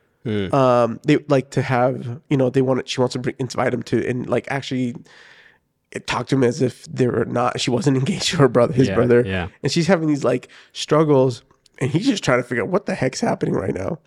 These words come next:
Speaker 2: 'cause you don't deserve my, my brother does not deserve you.
Speaker 1: Yeah.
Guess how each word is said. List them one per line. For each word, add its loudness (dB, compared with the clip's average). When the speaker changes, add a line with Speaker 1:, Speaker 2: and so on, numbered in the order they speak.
Speaker 2:
'cause 0
you 4
don't -4
deserve 0
my, -2
my 4
brother 0
does -2
not 2
deserve -2
you. 0
Speaker 1:
Yeah. -6